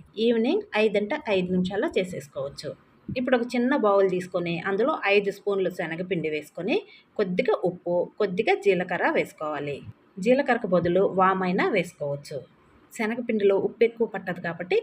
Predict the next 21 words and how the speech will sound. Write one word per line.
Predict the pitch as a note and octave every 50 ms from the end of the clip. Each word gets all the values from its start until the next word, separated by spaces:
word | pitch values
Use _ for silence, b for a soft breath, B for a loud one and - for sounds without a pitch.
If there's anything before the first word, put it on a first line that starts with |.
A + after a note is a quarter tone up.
| - -
చూసి | B3+ A3+ G#3 G#3 - C#3+ C#3+
వేసుకోండి. | C3 C3 - - - D3 D3 C#3 C#3+ C3+ - - - - - - - -
అలాగే | F#3 F3+ F3 F3 A#3 F4+ - - -
చిటికెడు | G3+ F3+ G3 F#3 F3+ E3 E3+ -
పసుపు, | F3 E3+ E3+ - - - F3 F3 E3 C#3+ - -
చిటికెడు | - G3 F3+ F3 G3 G3 F3+ E3+ -
సోడా | G3 E3+ D#3+ E3+ F#3 F3+
ఉప్పు | F3+ F3+ - - -
కూడా | D#3+ D#3+ D#3 D3
వేసుకొని | D3 D3 D3 - - F#3 G3 C#4 G#4 G#4 B B B B B -
కొద్దిగా | A#3+ F#3+ F#3 F3+ C#4 C#4 G4+ E4+ A3+
నీళ్లు | F#3 F3+ E3+ E3 D#3
వేసుకుంటూ | D#3+ D3 D#3 - - E3 D#3 D3+ D3+ E3+ D#3+ D#3 D#3+ D#3 - - - - - - - F#3
బజ్జీల | G#3 G3 F3+ G3+ G#3+ G3 F3+ F3+
పిండిలాగా | F3+ E3+ E3 D#3 D#3 D#3 D#3+ G3+ G#3 G3+
కలుపుకొని | F#3 D#3+ D3+ D3 - - D#3+ E3 G#3 D#4+ - C#5+ - -
పక్కన | C#4+ B3+ - F#3+ E3 E3+
పెట్టుకోవాలి. | C#3 C3 - - - D3+ D3 D3+ D#3 D3+ D3 D3 D3 - - - - - - - - -
కన్సిస్టెన్సీ | G#3 G#3 G#3 A3 G#3+ - - G3 F3+ F#3 F#3 D4+ G#4 A4 - G4+
ఇలా | A3+ G3+ F#3 F3+ F3+
ఉండాలన్నమాట, | F3 E3+ F3 F#3 F3+ F3 E3+ E3 D#3+ D#3 -